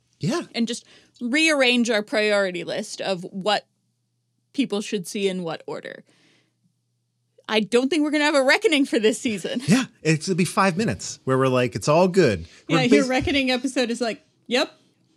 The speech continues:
Speaker 2: We
Speaker 3: Yep.
Speaker 2: did it.
Speaker 3: That's it." <laughs>
Speaker 2: Goodbye.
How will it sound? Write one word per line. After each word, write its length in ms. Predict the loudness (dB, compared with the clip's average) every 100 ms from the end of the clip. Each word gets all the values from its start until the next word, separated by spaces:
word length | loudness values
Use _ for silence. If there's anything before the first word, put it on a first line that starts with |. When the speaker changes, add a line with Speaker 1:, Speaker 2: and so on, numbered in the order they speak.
| _
Speaker 2:
We 80 | -2
Speaker 3:
Yep. 80 | 2
Speaker 2:
did 140 | 4 4
it. 240 | 2 -4 _ _ _ _ _ _ -12
Speaker 3:
That's 180 | -8
it." 420 | -6 -6 -4 -6 -6
<laughs> 60 | -6
Speaker 2:
Goodbye. 800 | -2 0 4 4 4 4 2